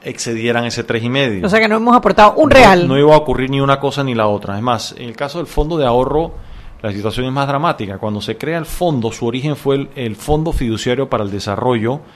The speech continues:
Speaker 1: que se creó, mm, hace poco más de veinte años. Eh, y en ese momento representaba cercano al diez por ciento del Producto Interno Bruto.
Speaker 2: O sea, una, una cifra importante.
Speaker 1: Sí, fue una cifra importante,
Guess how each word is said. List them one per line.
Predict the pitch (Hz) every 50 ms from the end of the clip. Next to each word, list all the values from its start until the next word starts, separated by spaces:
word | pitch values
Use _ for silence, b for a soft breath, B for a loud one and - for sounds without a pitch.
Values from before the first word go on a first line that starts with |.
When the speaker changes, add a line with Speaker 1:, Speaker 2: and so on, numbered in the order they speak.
| b b b b b b b b b - _
Speaker 1:
que | - 117 107 104 104
se | 101 - 113 107
creó, | - 104 104 104 104 113 120 127 131 123 113 104
mm, | 98 98 98 95 95 107
hace | 107 104 - - 117 113 107 104 - - - _ _ _
poco | - 120 113 - 120
más | 123 120 120
de | 120
veinte | 117 135 139 143 135 139 139 120
años. | 113 110 107 101 92 90 95 - - - - _ _ b b b b b b b b b b b b _
Eh, | - 110 110 107
y | 107 104 107
en | 107 107
ese | 117 117 - 147
momento | 131 120 113 113 117 117 117 139 135
representaba | - 127 - 117 107 - 107 104 95 - 113 117 117 120 123 127 120
cercano | - 117 107 104 - - 117 120 120 120 123
al | 117 110
diez | 104 123 131 147 139
por | 143 - 143 135 127
ciento | - - - 156 156 151 143 135 - 117
del | 107 107 104
Producto | - 107 113 113 110 - 117
Interno | 110 104 - 113 98 104 104
Bruto. | 104 104 113
Speaker 2:
O | 107
sea, | 226 214
una, | 190 190 196 196 -
una | - 214 220
cifra | 214 233 190 226
importante. | 233 196 214 196 - - 262 311 285 185 - 175
Speaker 1:
Sí, | 156 - 127
fue | 110 - 123
una | 131 139 135
cifra | 143 143 135 143 143
importante, | 143 139 147 143 139 - 143 135 117 107 - 147 165